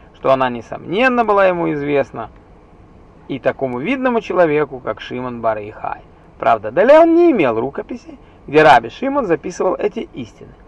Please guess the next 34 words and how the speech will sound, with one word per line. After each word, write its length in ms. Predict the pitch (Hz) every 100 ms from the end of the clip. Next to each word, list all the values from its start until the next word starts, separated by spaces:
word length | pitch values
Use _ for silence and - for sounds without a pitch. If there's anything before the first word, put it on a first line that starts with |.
| - -
но 140 | 107 101
последний 580 | - - 202 - 117 - - -
вполне 280 | - 107
мог 220 | 143 202 247
написать 540 | 311 392 - 101 -
её. 100 | - - - - -
Поэтому 280 | 113 123 131
заявление 500 | 160 170 156 120 117
об 140 | 117
авторстве 460 | 110 - 104 - 139
учёного 500 | 143 - 127 104 110
второго 340 | - 202 220
века 260 | 440 539 233
было 220 | 208 202
попыткой 440 | 208 202 262 -
обратить 300 | 180 185 208
внимание 640 | 180 165 151 147 160 123 - - - - - - - -
широкого 640 | 190 180 185 190 170 160
читателя 580 | - - 135 123 110 107
на 160 | 107 -
эту 300 | 123 127 127
работу. 440 | 110 107 104 -
Внимание, 760 | 110 123 127 113 156 156 113 -
которого 300 | 123 175 208
бы 120 | 226
не 320 | 285 180 165 196
было, 240 | 127 -
если 200 | 107 -
бы 140 | 107
евреи 320 | 131 208 311 285
считали, 440 | - - 226 214 - - - -
что 140 | -
это 180 | 415 285
труд 300 | - 240 -